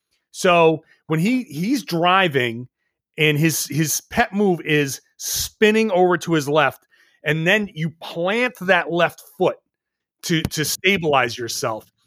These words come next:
You plant that left foot to pivot. And so you're putting a lot of pressure on the ligaments of that left knee when you're spinning that way. So he, he didn't really do that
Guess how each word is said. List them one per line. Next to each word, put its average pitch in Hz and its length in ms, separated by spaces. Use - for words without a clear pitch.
You 135 120
plant 202 420
that 190 180
left 175 220
foot 175 220
to 139 100
pivot. 151 440
And 139 120
so 170 100
you're 202 100
putting 370 180
a 370 60
lot 320 160
of - 100
pressure 190 500
on 165 120
the 165 100
ligaments 175 420
of 135 120
that 143 260
left 160 360
knee 143 640
when 147 200
you're 135 100
spinning 208 600
that 123 260
way. 117 400
So 160 640
he, 165 380
he 185 200
didn't 277 360
really 220 240
do 175 320
that 135 220